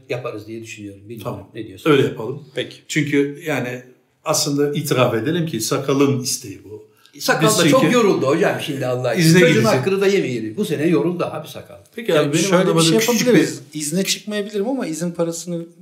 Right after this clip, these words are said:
Speaker 3: <laughs>
Speaker 2: Bir şey
Speaker 1: Yani
Speaker 2: sorabilir
Speaker 1: bak-
Speaker 2: miyim abi? Küçücük bir ayrıntı.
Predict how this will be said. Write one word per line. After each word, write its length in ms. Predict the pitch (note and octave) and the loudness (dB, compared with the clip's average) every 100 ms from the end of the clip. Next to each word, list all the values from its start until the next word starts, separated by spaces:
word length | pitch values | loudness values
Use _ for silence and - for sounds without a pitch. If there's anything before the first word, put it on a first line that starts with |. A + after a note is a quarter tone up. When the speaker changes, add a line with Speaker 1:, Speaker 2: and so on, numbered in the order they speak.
| E3 D#3+ E3 | -20 -20 -20
Speaker 3:
<laughs> 200 | _ _ | _ _
Speaker 2:
Bir 60 | E3 - E3 - - - - - - - | -16 -8 -6 -6 -8 -10 -12 -14 -20 -16
şey 200 | - E3 | -4 0
Speaker 1:
Yani 120 | - | 2
Speaker 2:
sorabilir 380 | - F#3 F#3+ G#3+ | 4 4 4 4
Speaker 1:
bak- 80 | F#3+ | 4
Speaker 2:
miyim 160 | D#3 B2+ | 4 2
abi? 260 | A2+ A2 - | 0 -2 -6
Küçücük 380 | - F#3+ E3 E3 | -6 -6 -6 -4
bir 180 | - C3+ | -2 2
ayrıntı. 460 | C3+ C3+ B2+ A2 | 4 2 0 -4